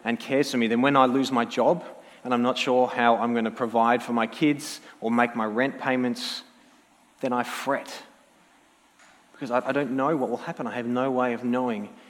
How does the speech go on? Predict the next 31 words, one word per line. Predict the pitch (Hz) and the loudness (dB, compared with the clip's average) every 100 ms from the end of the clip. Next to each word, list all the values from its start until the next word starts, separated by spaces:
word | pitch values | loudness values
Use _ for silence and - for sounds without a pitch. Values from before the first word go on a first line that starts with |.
| - | -18
if | - | -16
it | - | -12
will | 113 | -10
be | 110 110 | -6 -6
okay. | 101 - 113 101 - - _ _ _ _ _ _ _ _ _ _ _ _ _ _ _ _ _ _ _ _ _ _ _ _ _ _ _ | -8 -10 -12 -12 -16 -20 _ _ _ _ _ _ _ _ _ _ _ _ _ _ _ _ _ _ _ _ _ _ _ _ _ _ _
And | 135 | -6
of | 123 - | -6 0
course, | 220 160 | 0 0
all | - 165 | 2 4
of | 127 | 4
us | 113 - - | 2 -2 -10
will | 135 | -6
be | 123 117 | -2 -2
concerned | - 113 - 131 135 117 107 - - - | -4 -6 -4 -2 0 0 -2 -8 -18 -14
in | - | -8
a | 117 | -6
situation | 127 117 110 107 123 101 | -6 -4 -4 -4 -4 -6
like | 95 - | -8 -12
that. | 98 98 - - - | -14 -14 -18 -20 -6
Trusting | 151 139 151 123 | -4 -2 -2 0
God | 123 113 107 | 4 4 2
doesn't | 117 131 | -2 -2
just | 117 113 | -4 -4
mean | 120 110 107 - - | -2 -2 -6 -14 -10
pretending | 131 - 123 110 110 110 - - | -8 -4 -4 -4 -6 -10 -14 -8
everything | 113 104 110 | -6 -6 -4
is | 104 | -6
great | 104 110 110 - | -2 0 0 -2
all | 107 | -8
the | 101 | -8
time. | - - - | -10 -14 -14